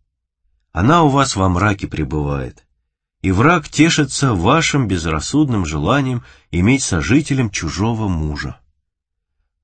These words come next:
Просьбу о молитве выполню. А вы побойтесь за свою душу. Жизнь коротка, а вечность бесконечна.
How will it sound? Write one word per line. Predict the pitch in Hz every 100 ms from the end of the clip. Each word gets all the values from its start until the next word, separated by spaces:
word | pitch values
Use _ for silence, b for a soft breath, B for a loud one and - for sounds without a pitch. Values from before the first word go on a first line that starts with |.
| -
Просьбу | 110 185 147 147 156
о | 95
молитве | 87 87 147 151 101
выполню. | 78 82 78 78 71 69 69 - _ _ _ _ _ _ _
А | - 87
вы | 147 180
побойтесь | 123 87 69 101 175 185 151 156
за | 101 82
свою | - 82 107 117
душу. | 87 82 76 - 67 - _ _ _ _ _ _
Жизнь | 78 120 139 113
коротка, | - 107 110 - - 73 62 _ _ _ _ _ _ -
а | 76
вечность | 78 127 170 - 71 - - _ _ _ _ _ _
бесконечна. | 85 135 - 98 80 73 71 - -